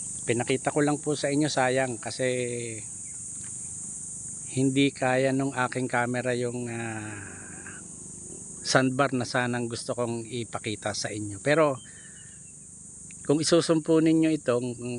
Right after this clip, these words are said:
ah, inyong, ah, camera, makikita nyo na yan, nakita nyo naman, naka-, nakaguhit na siya. Ibig sabihin, nakalitaw na siya.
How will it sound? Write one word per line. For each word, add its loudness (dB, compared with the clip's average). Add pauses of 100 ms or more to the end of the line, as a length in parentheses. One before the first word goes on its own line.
ah, -8
inyong, 4
ah, 2
camera, 2 (1120)
makikita 2
nyo 4
na 4
yan, 2 (160)
nakita -2
nyo 2
naman, 2
naka-, -4 (240)
nakaguhit 2
na 4
siya. -2 (100)
Ibig -6
sabihin, 4
nakalitaw 0
na -2
siya. -8